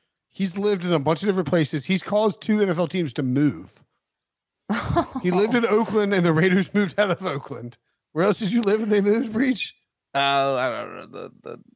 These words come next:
Speaker 3: the Chargers.
Speaker 1: Oh, the, the Bre-, Breach lived in
Speaker 2: Oh,
Speaker 1: San
Speaker 2: the
Speaker 1: Diego, and the
Speaker 2: Chargers.
Speaker 1: Chargers moved. Then he moved to Oakland, and the Raiders moved.
Speaker 2: Well, it's a good thing you don't live in Cincinnati, 'cause that
Speaker 1: He's
Speaker 2: would just be
Speaker 1: moving,
Speaker 2: really
Speaker 1: you know, he's
Speaker 2: sad.
Speaker 1: moving back to
Speaker 2: That's
Speaker 1: San Francisco.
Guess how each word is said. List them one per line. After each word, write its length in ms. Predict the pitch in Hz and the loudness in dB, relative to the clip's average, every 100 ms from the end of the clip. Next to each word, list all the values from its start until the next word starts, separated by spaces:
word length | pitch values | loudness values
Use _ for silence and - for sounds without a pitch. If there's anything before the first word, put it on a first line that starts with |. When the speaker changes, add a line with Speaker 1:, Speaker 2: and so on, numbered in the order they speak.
| - - | -20 -6
Speaker 3:
the 60 | |
Chargers. 560 | - 240 190 117 - - _ _ _ - | 2 2 2 -2 -14 -20 _ _ _ -4
Speaker 1:
Oh, 200 | 185 220 | 0 0
the, 260 | 180 160 - _ _ - | 0 -4 -8 _ _ -4
the 120 | 165 | -2
Bre-, 180 | 156 170 190 | 0 -2 0
Breach 240 | 196 220 | 0 0
lived 180 | 170 185 | 0 -2
in 60 | |
Speaker 2:
Oh, 80 | 208 | 0
Speaker 1:
San 140 | 214 214 | 0 0
Speaker 2:
the 80 | 226 | 2
Speaker 1:
Diego, 280 | 214 220 226 | 2 2 2
and 80 | 214 | 0
the 40 | |
Speaker 2:
Chargers. 360 | 202 202 190 160 | 0 0 -2 -2
Speaker 1:
Chargers 20 | |
moved. 340 | 175 170 165 - - - | 0 2 0 -8 -10 -2
Then 140 | 190 | 0
he 80 | 226 | 2
moved 200 | 226 208 | 2 0
to 100 | - | 0
Oakland, 380 | 202 220 208 175 | 0 0 0 2
and 80 | 156 | 2
the 80 | |
Raiders 440 | 147 175 170 135 - | 2 2 0 -2 -4
moved. 440 | 131 95 95 - _ _ _ _ _ - | -6 -8 -14 -20 _ _ _ _ _ -2
Speaker 2:
Well, 140 | 196 | -2
it's 80 | 190 | -2
a 40 | |
good 160 | 196 240 | -2 0
thing 140 | 254 | 2
you 80 | 226 | 4
don't 160 | 220 190 | 2 4
live 140 | 196 | 2
in 100 | 185 | 2
Cincinnati, 720 | 180 170 165 143 131 127 143 _ | 0 -2 0 0 0 -2 -6 _
'cause 160 | - 156 | -12 -4
that 160 | 160 | -2
Speaker 1:
He's 120 | 202 190 | 0 0
Speaker 2:
would 40 | |
just 140 | 214 240 | 0 0
be 40 | |
Speaker 1:
moving, 60 | 220 | -2
Speaker 2:
really 100 | 202 | 0
Speaker 1:
you 60 | 233 | 0
know, 120 | 254 | 0
he's 100 | 233 | -2
Speaker 2:
sad. 80 | 202 | -2
Speaker 1:
moving 220 | 226 220 | -2 0
back 120 | 202 | -2
to 40 | 202 | -2
Speaker 2:
That's 100 | - | -2
Speaker 1:
San 140 | 196 | -2
Francisco. 580 | 151 202 - - 120 - | -2 -2 -4 -4 -8 -10